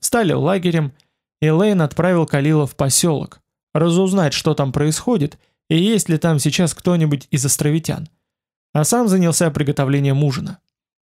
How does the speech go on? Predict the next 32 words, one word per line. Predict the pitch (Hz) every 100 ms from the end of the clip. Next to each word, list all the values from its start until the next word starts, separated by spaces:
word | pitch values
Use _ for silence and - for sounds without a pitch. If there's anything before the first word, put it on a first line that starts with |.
| _ _ -
Калил | 147 208 208
вернулся, | 185 156 139 127 - 185 -
когда | 147 147
уже | 147 143
начало | 143 135 139 135
темнеть, | - 139 135 131 - _ _ -
и | 143
сообщил, | - 147 135 196 180
что | -
антикейцев | 139 131 143 208 202 - 170
в | 135
деревне | 147 165 156 165
нет. | 170 - - _ _ _ _ _ _
Впрочем, | 190 214 202 175
появляются | 170 151 156 165 160 -
они | 143 143
там | 135 135
и | 131
грабят, | 156 214 220 -
по | 220
словам | 185 202 196 190
местных, | 196 180 196 -
регулярно. | 151 139 135 180 208 127 - - _ _ _ _ _ -
Половина | 151 190 196 175
домов | 160 165 147
уже | 151 143
опустела, | 139 135 151 - 180 131
так | 127 131
как | 135 -
многие | 147 185 196 214
предпочли | 196 165 - 139 - 170
уехать, | 185 202 160 - -